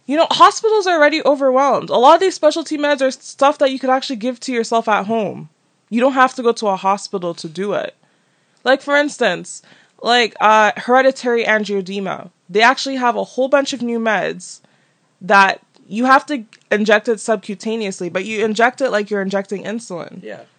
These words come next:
Speaker 1: It's an expensive drug, don't get me
Speaker 2: Exactly.
Speaker 1: wrong,
Speaker 2: By
Speaker 1: but
Speaker 2: twenty twenty, they're, they're, they're, they're expecting to have five hundred new
Speaker 1: Specialty
Speaker 2: specialty drugs on the
Speaker 1: drugs.
Speaker 2: market.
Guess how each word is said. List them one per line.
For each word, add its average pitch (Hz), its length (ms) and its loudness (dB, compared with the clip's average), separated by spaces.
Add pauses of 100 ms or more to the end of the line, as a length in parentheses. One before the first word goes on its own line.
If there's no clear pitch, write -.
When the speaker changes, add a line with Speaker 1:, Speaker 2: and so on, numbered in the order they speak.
(760)
Speaker 1:
It's 254 100 4
an 320 80 6
expensive 311 560 2
drug, 226 380 2
don't 226 160 0
get 254 160 0
me 240 80 -2
Speaker 2:
Exactly. 202 120 4
Speaker 1:
wrong, 202 380 4
Speaker 2:
By 135 240 -8
Speaker 1:
but - 80 -14
Speaker 2:
twenty 262 420 6
twenty, 196 360 -6 (240)
they're, 135 260 -6
they're, 139 300 -4
they're, 143 200 -4
they're 135 200 -8
expecting 151 540 -10
to 139 80 -10
have 139 200 -10
five 147 440 -8
hundred 147 460 -12
new 123 480 -12 (480)
Speaker 1:
Specialty 240 580 0
Speaker 2:
specialty 214 200 -2
drugs 240 140 8
on 220 120 8
the 156 80 0
Speaker 1:
drugs. 220 120 -8
Speaker 2:
market. - 380 -10